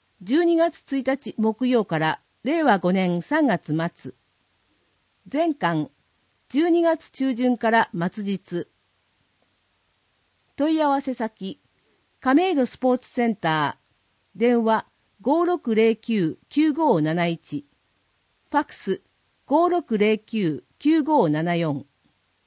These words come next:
ホームページ、エイチティーティーピーエスコロンスラッシュスラッシュダブリューダブリューダブリュードット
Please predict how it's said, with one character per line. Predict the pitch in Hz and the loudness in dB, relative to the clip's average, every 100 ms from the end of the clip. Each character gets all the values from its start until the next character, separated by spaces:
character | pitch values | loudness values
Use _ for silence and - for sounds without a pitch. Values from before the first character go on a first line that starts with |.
| _ _ _ _ _ | _ _ _ _ _
ホ | - 320 | -2 0
ー | |
ム | 349 330 | 2 0
ペ | 302 247 | 0 0
ー | |
ジ、 | 147 160 _ _ _ _ _ _ | 0 -8 _ _ _ _ _ _
エ | 240 359 | 0 0
イ | |
チ | 359 - | -2 -12
テ | - | -2
ィ | 277 | -2
ー | 262 | 0
テ | 254 | -2
ィ | 254 | -2
ー | |
ピ | - 233 233 | -2 -2 -2
ー | |
エ | |
ス | 247 - | -2 -8
コ | - 233 | -4 0
ロ | 180 | 0
ン | 151 - _ _ | 0 -4 _ _
ス | - | -6
ラ | 247 | -2
ッ | 294 | -4
シ | - | -6
ュ | 170 | -14
ス | 185 | -6
ラ | 185 | -6
ッ | |
シ | - 160 | -6 -14
ュ | - _ _ _ _ - | -14 _ _ _ _ -10
ダ | 233 240 | -2 0
ブ | 320 | 2
リ | 330 | -2
ュ | |
ー | 277 | 0
ダ | 285 | -2
ブ | 262 | 0
リ | 285 | -2
ュ | 240 | -2
ー | |
ダ | 269 | -2
ブ | 233 185 | 0 0
リ | 160 | -2
ュ | 156 | -4
ー | _ - | _ -8
ド | 180 | -6
ッ | |
ト | - - 175 | -6 -4 -4